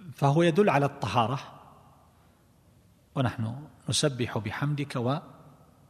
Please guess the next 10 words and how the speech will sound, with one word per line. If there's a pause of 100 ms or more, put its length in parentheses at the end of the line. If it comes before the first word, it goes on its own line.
(440)
ونقدس (1300)
لك". (1040)
فالتقديس
يعني (600)
التطهير
والتنزيه (920)
وزيادة، (1300)
ليس
مجرد (520)
التطهير.